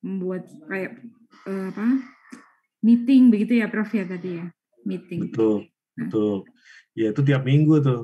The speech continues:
Speaker 2: eh, eh, kita meeting dan, eh, ya karena selalu ada aja isu tentang kurikulum, eh, dan, eh, selalu backlog lah istilahnya, karena se-, numpuk ya urusannya, <laughs> jadi, eh, kalau nggak minggu, seminggu sekali, wah itu nggak kesampaian itu.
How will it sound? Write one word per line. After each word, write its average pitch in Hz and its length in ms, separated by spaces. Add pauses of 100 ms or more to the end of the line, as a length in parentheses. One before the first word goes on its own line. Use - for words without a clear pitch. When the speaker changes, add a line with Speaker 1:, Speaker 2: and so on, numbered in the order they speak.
Speaker 2:
eh, 110 360 (360)
eh, 110 180
kita 113 220
meeting 120 680 (680)
dan, 110 400
eh, 110 360 (520)
ya 117 80
karena 143 180
selalu 151 320
ada 143 220
aja 160 160
isu 131 240
tentang 117 240
kurikulum, 104 400 (240)
eh, 107 340 (460)
dan, 107 320
eh, 107 200
selalu 120 360
backlog 131 400
lah 101 120
istilahnya, - 400 (120)
karena 104 180
se-, 120 180 (520)
numpuk 127 480
ya 117 100
urusannya, 117 440
<laughs> 123 40
jadi, 139 180 (640)
eh, 110 320 (100)
kalau 113 240
nggak 117 240
minggu, 120 240
seminggu 117 340
sekali, 131 500
wah 104 280
itu 104 160
nggak 104 280
kesampaian 104 540
itu. 107 160